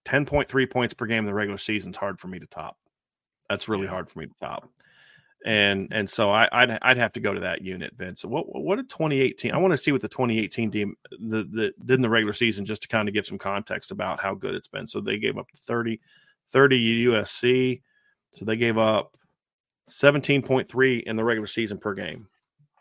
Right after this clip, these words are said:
Speaker 1: So it just, just to put into context what this team is doing. And here, and this is the point, like,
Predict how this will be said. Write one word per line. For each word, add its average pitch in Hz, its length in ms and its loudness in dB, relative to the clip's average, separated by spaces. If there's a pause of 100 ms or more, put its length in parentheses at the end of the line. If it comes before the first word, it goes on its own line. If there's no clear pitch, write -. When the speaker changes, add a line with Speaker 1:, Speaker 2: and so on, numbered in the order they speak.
(840)
Speaker 1:
So 107 460 4
it 110 80 0
just, 117 260 -2
just 139 220 0
to 139 60 0
put 143 120 6
into 135 140 6
context 127 540 6
what 110 180 0
this 110 180 0
team 107 240 0
is 90 100 -8
doing. 95 380 -8 (640)
And 135 140 6
here, 175 240 10
and 147 160 6
this 175 160 4
is 156 80 -4
the 147 100 4
point, 131 320 4
like, 113 240 4